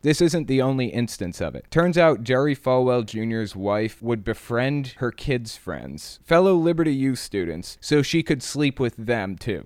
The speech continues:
I read some of the descriptions of what happened, and there's honestly no other way to describe it but rape. They were over eighteen, so it wasn't statutory. They were in their early twenties in most cases. But they're Liberty U students. They're barred from taking part in premarital sex, drinking alcohol, and a number of other completely absurd and self-destructive policies.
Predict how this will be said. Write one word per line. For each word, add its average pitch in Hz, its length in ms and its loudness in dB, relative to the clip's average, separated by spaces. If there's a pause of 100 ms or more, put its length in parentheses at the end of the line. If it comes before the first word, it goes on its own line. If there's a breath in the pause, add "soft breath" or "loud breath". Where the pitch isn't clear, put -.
(140)
I - 60 -4
read 160 260 4
some 175 220 0
of 151 80 -2
the 143 40 -2
descriptions 143 680 -2
of 117 100 -2
what 123 160 2
happened, 120 440 0
and 123 140 -4
there's 117 200 -2
honestly 120 560 -2
no 123 340 4
other 120 180 2
way 110 200 0
to - 120 -6
describe 98 500 -2
it 82 120 -6
but 95 180 -4
rape. 78 400 -8
They 117 140 4
were 120 220 8
over 143 240 6
eighteen, 123 500 0
so 110 220 0
it 95 80 -2
wasn't 113 320 2
statutory. 90 960 -4
They 120 120 4
were 131 140 4
in 139 80 2
their 127 140 0
early 120 280 2
twenties 107 420 -4
in 87 120 -8
most 73 240 -10
cases. - 520 -12
But 120 180 0
they're 120 160 4
Liberty 135 400 4
U 110 260 -2
students. - 640 -10
They're 123 120 4
barred 131 360 4
from 139 180 -2
taking 139 340 -2
part 120 280 0
in 107 100 -2
premarital 113 580 -2
sex, - 460 -6
drinking 110 400 -4
alcohol, 104 560 0
and 104 160 -4
a 107 60 -2
number 113 340 0
of 101 80 -4
other 110 220 0
completely 156 840 0
absurd 117 760 0
and 107 160 -4
self-destructive 113 1120 -2
policies. - 680 -6